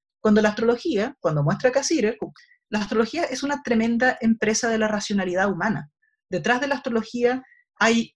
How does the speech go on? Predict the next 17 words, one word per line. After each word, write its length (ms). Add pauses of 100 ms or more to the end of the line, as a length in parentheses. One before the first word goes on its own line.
un 160
increíble 1080
despliegue 840
de 100
metodologías 720
racionales, 840
metodologías 640
cuantitativas, 880 (560)
una 180
increíble 580
metodología 680
visual 520
para 220
la 80
manipulación 640
de 80
símbolos 840